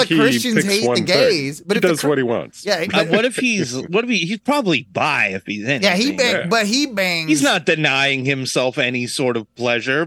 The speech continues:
Speaker 3: male, female. He,
Speaker 2: Yeah.
Speaker 3: he's
Speaker 1: Animal,
Speaker 3: probably, he's
Speaker 1: whatever.
Speaker 3: probably
Speaker 1: It doesn't
Speaker 3: dipping his
Speaker 1: matter.
Speaker 3: wick wherever he can, to be
Speaker 2: But
Speaker 3: fair.
Speaker 2: he probably bangs the odd dude, like, in his off time,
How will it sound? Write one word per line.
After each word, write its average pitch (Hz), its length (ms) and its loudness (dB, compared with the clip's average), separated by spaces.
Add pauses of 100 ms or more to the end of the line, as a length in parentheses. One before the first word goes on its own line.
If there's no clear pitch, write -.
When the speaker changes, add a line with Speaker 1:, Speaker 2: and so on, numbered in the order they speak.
Speaker 3:
male, 156 560 -2
female. 190 520 -2
He, - 220 0
Speaker 2:
Yeah. - 480 -2
Speaker 3:
he's 101 140 0
Speaker 1:
Animal, 107 160 0
Speaker 3:
probably, - 480 0
he's 196 160 -4
Speaker 1:
whatever. 165 300 0
Speaker 3:
probably - 20 0
Speaker 1:
It 147 40 -6 (140)
doesn't - 0 - (200)
Speaker 3:
dipping 180 100 0
his 131 180 -2
Speaker 1:
matter. 95 120 -6
Speaker 3:
wick 170 260 -2
wherever 139 460 0
he 120 120 -4
can, 156 520 -6
to - 60 -20
be - 120 -18
Speaker 2:
But - 100 -8
Speaker 3:
fair. 151 640 -4
Speaker 2:
he 254 220 -4
probably 202 1000 -4
bangs 101 640 -8
the 110 160 -6
odd 101 320 -6
dude, 90 420 -10
like, 87 320 -8
in 107 100 -4
his 98 180 -6
off 104 280 -4
time, 60 260 -16